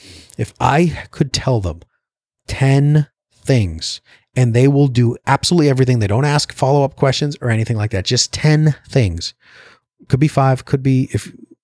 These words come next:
could be twenty, whatever it is, but I suggest somewhere between seven and ten, maybe twelve things to do. One sentence or thing, statements,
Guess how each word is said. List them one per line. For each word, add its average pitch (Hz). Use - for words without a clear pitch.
could 135
be 123
twenty, 120
whatever 113
it 98
is, 92
but -
I 113
suggest 120
somewhere 151
between 123
seven 110
and 104
ten, 92
maybe 95
twelve 80
things 120
to 123
do. 107
One 131
sentence 117
or 104
thing, 123
statements, 120